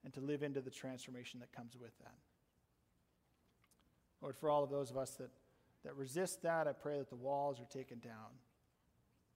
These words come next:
that we could recognize your presence and your goodness right now and the invitation of your Son, Jesus, to redeem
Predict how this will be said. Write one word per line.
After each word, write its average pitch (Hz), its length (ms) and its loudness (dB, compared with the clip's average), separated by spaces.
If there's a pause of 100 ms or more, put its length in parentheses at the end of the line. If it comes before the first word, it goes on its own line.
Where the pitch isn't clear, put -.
(360)
that - 100 -18
we 139 60 -12
could 135 160 -6
recognize 135 460 -2
your 123 80 -8
presence 131 460 -2
and 135 100 -10
your 127 80 -10
goodness 135 420 -4
right 127 200 -8
now 127 320 -10 (840)
and 131 120 -8
the - 80 -12
invitation 131 540 -6
of 127 40 -6
your 120 120 -10
Son, 117 260 -8
Jesus, - 640 -12 (520)
to 127 60 -12
redeem 120 340 -10